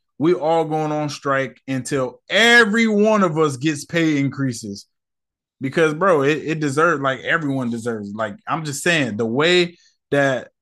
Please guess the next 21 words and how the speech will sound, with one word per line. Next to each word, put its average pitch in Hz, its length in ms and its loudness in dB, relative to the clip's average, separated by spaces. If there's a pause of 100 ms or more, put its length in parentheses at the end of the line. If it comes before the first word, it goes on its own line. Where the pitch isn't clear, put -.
(200)
um, 113 480 -4 (260)
what's 143 180 -4
their 135 160 -2
names? 101 280 -6
The 113 140 -4
way 139 160 0
that 147 180 0
they 170 160 2
did 185 220 0
it 180 200 2 (880)
for 120 120 -4
U 143 240 -4
P 151 240 -2
S, 196 240 2
bro, 202 420 0 (840)
bam, 147 380 -2
they 170 80 0
make 139 200 -4
a 101 80 -12
hundred 170 440 -6
thousand. 233 680 0